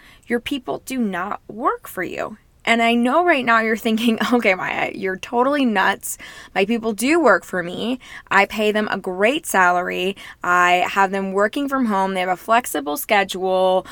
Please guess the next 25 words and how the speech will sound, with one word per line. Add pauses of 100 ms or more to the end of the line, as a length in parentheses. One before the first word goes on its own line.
(220)
I
give
them
general
P
T
O. (300)
Um, (240)
they
have
amazing
benefits.
We
have
this
insurance,
um, (180)
you
know,
X,
Y,
Z.
We
also
have,